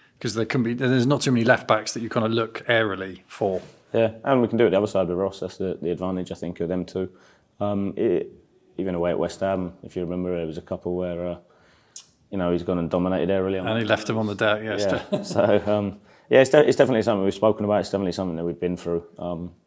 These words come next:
Speaker 2: you know, we've animated in terms of it, it gives you a terrific out. So rather than having a winger high and wide, you know, having him that, as an outlet that,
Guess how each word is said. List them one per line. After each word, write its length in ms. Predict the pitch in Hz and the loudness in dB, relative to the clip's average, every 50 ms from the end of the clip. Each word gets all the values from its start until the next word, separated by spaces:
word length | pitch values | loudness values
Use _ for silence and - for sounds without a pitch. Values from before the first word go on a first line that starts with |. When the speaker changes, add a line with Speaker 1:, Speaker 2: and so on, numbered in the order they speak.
| _ _ _ _ - | _ _ _ _ -14
Speaker 2:
you 80 | - 92 | -12 -10
know, 80 | 82 | -8
we've 140 | 80 80 78 | -8 -6 -6
animated 420 | 80 82 80 80 82 85 82 80 82 | -6 -6 -4 -4 -2 -2 -2 -2 -2
in 100 | 82 82 | -4 -8
terms 300 | - 85 82 82 76 82 | -6 -6 -6 -6 -6 -6
of 140 | 80 78 | -6 -4
it, 180 | 78 71 53 50 58 | -4 -4 -4 -6 -8
it 60 | - | -6
gives 160 | 87 82 71 | -6 -8 -6
you 100 | 82 78 | -6 -8
a 40 | 76 | -8
terrific 380 | - - 85 80 - 80 - 87 | -8 -8 -12 -10 -12 -12 -10 -8
out. 260 | 82 82 80 - - | -8 -8 -8 -10 -10
So 80 | - | -10
rather 220 | 80 85 80 80 78 | -8 -6 -6 -6 -6
than 100 | 78 78 | -6 -8
having 180 | 80 78 78 | -8 -8 -8
a 60 | 78 78 | -6 -6
winger 220 | 80 78 76 78 | -6 -6 -6 -8
high 180 | 76 80 82 85 | -8 -8 -8 -8
and 140 | 80 78 | -8 -10
wide, 340 | 80 80 82 80 76 78 - - _ _ - - _ _ _ - | -10 -10 -10 -10 -12 -12 -16 -20 _ _ -20 -20 _ _ _ -16
you 60 | - 80 | -14 -12
know, 60 | 80 | -8
having 280 | 82 87 82 85 82 | -6 -4 -4 -4 -4
him 220 | 78 82 85 85 82 | -4 -4 -4 -2 -2
that, 280 | 82 - 71 76 76 - | -2 -2 -2 -2 -2 -4
as 120 | - 82 85 | -6 -6 -6
an 80 | 80 | -6
outlet 400 | 82 87 - - 76 85 - - | -6 -6 -6 -4 -4 -6 -4 -4
that, 260 | 82 82 80 - - | -4 -6 -6 -6 -10